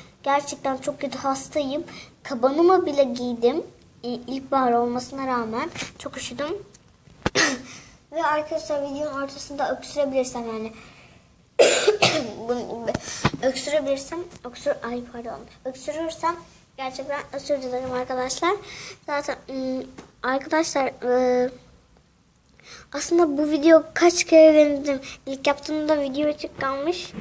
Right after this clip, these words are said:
Onun için yeniden çektim. İkinci videoda da telefon bildiğiniz üzere hep şarjı bitiyor ve yine şarjı bitti. Evet arkadaşlar, ım, neyse. Bu arada arkadaşlar, e, bu, bu video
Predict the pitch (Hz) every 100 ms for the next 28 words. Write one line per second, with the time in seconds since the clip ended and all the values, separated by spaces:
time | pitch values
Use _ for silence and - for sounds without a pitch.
0 | - - 277 294 285 269 - 320 370 -
1 | 285 285 277 269 262 262 311 - 277 294
2 | 302 330 294 285 285 285 269 254 - -
3 | 262 262 254 254 247 247 247 - 247 254
4 | 269 - - - 285 277 - 262 262 254
5 | 247 240 233 226 240 - 320 320 262 233
6 | 226 233 240 247 - 403 - - - -
7 | - 302 302 294 - 320 320 - - 254
8 | 247 - _ _ _ _ _ _ _ 285
9 | 269 - 220 - - 302 294 185 294 294
10 | 285 262 - 339 349 349 - 262 262 262
11 | 254 277 269 - 285 320 285 262 294 339
12 | 403